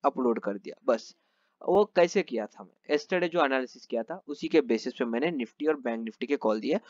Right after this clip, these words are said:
और बैंक निफ्टी का मैं आगे चल के वीडियो में रिवील कर दूंगा। अभी यस्टरडे हम लोगों ने बात किया था पहला ब्रेकडाउन लेवल, सेकंड ब्रेकडाउन लेवल।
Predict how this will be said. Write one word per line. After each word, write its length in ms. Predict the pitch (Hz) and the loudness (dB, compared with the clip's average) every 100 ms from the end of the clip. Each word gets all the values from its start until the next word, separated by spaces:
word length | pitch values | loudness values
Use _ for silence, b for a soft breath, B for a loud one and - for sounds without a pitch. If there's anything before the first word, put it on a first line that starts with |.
| b - | b 0
और 140 | 156 | 2
बैंक 240 | 151 156 | 4 2
निफ्टी 260 | 156 147 156 | 0 -4 -4
का 140 | 156 | -2
मैं 100 | 175 165 | -2 0
आगे 200 | 120 117 | 0 -2
चल 160 | - 117 | -2 -4
के 120 | 120 | -4
वीडियो 240 | 117 113 | -4 0
में 100 | 131 156 | 4 6
रिवील 280 | 131 113 | 4 2
कर 180 | 110 101 | -2 -4
दूंगा। 320 | 95 98 76 - b b - | -4 -10 -12 -14 b b -4
अभी 300 | 156 143 185 _ _ | -2 -2 -6 _ _
यस्टरडे 380 | - 156 190 202 | -4 -2 2 2
हम 200 | 196 143 | 2 0
लोगों 200 | 143 139 | 0 2
ने 100 | 147 143 | 0 0
बात 260 | 113 113 | 0 -2
किया 200 | - 123 | -2 -2
था 140 | 120 147 | -2 -4
पहला 380 | - 110 117 123 | -6 -8 -4 -4
ब्रेकडाउन 540 | 123 123 123 123 135 | -2 -2 0 0 0
लेवल, 260 | 135 139 190 - _ _ _ _ _ _ - | 0 0 -4 -10 _ _ _ _ _ _ -2
सेकंड 360 | 156 139 139 139 | 0 2 0 0
ब्रेकडाउन 540 | 120 113 - 107 107 | 0 0 -2 -6 -6
लेवल। 220 | 107 85 | -8 -10